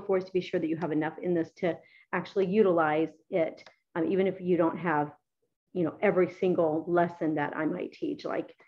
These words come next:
similes and metaphors and all of those things within it. But definitely the basic project is here. You can see that. And then, um, at the end,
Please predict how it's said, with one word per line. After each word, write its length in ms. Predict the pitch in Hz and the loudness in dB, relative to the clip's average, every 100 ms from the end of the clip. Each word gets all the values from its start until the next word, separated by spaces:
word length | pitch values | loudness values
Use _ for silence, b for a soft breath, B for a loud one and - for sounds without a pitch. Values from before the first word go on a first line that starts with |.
| b _ - | b _ -2
similes 380 | 185 151 151 156 | 0 2 0 0
and 120 | 165 | 0
metaphors 540 | 160 147 - 139 160 | 0 -2 -4 -4 -6
and 140 | - - | -6 -2
all 160 | 160 | 0
of 100 | 160 | 2
those 200 | 170 160 | 2 0
things 300 | - 151 147 | 0 -2 0
within 320 | 156 - 165 | -4 -2 0
it. 100 | 147 - _ _ _ _ _ _ _ - | -2 -6 _ _ _ _ _ _ _ 0
But 140 | 202 | 2
definitely 360 | 202 185 220 208 | 4 2 2 2
the 80 | 170 | 2
basic 400 | 165 160 226 226 | 2 2 -4 -2
project 480 | 202 170 170 156 165 | 0 0 0 -2 -4
is 100 | - | -4
here. 200 | 156 165 | -2 0
You 120 | 185 | 0
can 220 | 160 147 - | -2 -2 -4
see 140 | 180 | -2
that. 420 | 190 160 185 - - B B B B B | 0 2 2 -2 -8 B B B B B
And 520 | 214 190 190 180 175 - _ - | 0 2 4 4 2 -2 _ -8
then, 640 | 180 185 190 208 294 320 - - | -2 0 2 2 2 0 -4 -4
um, 480 | 175 165 160 165 180 _ - | 0 2 2 -2 -4 _ -6
at 120 | 180 | -2
the 160 | 196 - | 0 0
end, 520 | 175 175 214 277 | 2 2 2 0